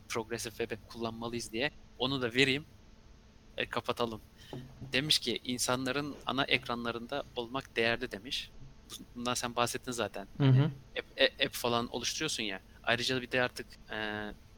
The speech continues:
Speaker 1: Progressive Web App'ler işte desktop'larda da kullanılabiliyor, masa üstünde. E, yani ayrıca Chrome kullanırsanız eğer,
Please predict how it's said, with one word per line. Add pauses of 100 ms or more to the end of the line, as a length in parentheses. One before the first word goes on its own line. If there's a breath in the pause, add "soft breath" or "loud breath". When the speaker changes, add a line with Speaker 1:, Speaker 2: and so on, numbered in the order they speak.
(540)
Speaker 1:
Progressive
Web
App'ler
işte
desktop'larda
da
kullanılabiliyor,
masa
üstünde. (760)
E, (100)
yani (260)
ayrıca (160)
Chrome (100)
kullanırsanız
eğer,